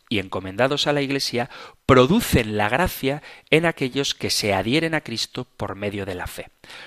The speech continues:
Los sacramentos son cauces materiales que comunican la gracia sobrenatural, transmitiéndose por medio de ellos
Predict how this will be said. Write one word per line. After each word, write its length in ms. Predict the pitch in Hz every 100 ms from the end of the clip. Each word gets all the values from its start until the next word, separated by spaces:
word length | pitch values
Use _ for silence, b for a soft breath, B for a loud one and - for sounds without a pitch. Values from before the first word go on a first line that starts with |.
| B
Los 280 | 98 - -
sacramentos 960 | - 156 175 160 160 135 - 117 - B B B
son 320 | - 127 135
cauces 560 | - 127 127 - 139 120
materiales 880 | 110 101 104 101 135 147 120 - B B -
que 180 | 151 -
comunican 720 | 165 147 123 120 139 139 - _
la 240 | 107 98
gracia 460 | 107 131 - 143 156
sobrenatural, 1000 | - 139 143 147 143 135 139 123 117 139 B B _
transmitiéndose 960 | 117 113 110 107 - 180 165 110 -
por 240 | - 95 98
medio 300 | 135 160 156
de 100 | 147
ellos 340 | 139 156 -